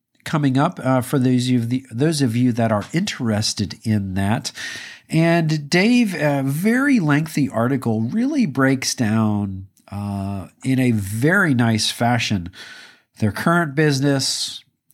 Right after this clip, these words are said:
uh, their latest quarterly results, where they plan to go in the future, and some potential scenarios there as well. So, uh, learned a lot from it. Like I said, lengthy article, lots of data, lots of charts,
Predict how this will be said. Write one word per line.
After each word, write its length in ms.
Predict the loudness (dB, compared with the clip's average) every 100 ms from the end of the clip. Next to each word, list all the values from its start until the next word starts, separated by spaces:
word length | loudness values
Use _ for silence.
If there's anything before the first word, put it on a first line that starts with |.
| _
uh, 360 | -4 -2 -2 -2
their 180 | 0 2
latest 360 | 4 2 0
quarterly 400 | 0 0 2 2
results, 680 | 2 2 2 2 2 -2 -2
where 120 | 0
they 140 | 2 0
plan 340 | -2 -2 0
to 60 | 2
go 180 | 2 2
in 80 |
the 120 | 2 -2
future, 680 | 0 0 0 0 2 2
and 320 | 0 0 0 0
some 140 | -2
potential 480 | 0 0 0 0 -2
scenarios 720 | -2 -2 0 0 0 -2 -4
there 400 | -4 -4 -6 -8 _ -6
as 260 | -4 -4
well. 320 | 0 2 0 -2 -6 -6 -2
So, 380 | 2 2 0 -8 _ _ _ _ _ _ _ -2
uh, 220 | 2 4
learned 400 | 4 4 4 2
a 60 | 2
lot 260 | 2 0
from 220 | 0 0
it. 120 | 0 2
Like 200 | 2 2
I 60 |
said, 260 | 0 0 2
lengthy 420 | 0 0 0 -2
article, 640 | 0 -2 -2 -2 0 -4
lots 400 | 0 0 0 0
of 160 | -2 2
data, 320 | 2 4 2
lots 340 | 2 -2 -2
of 100 | -4
charts, 480 | -2 -2 -2 -4 -6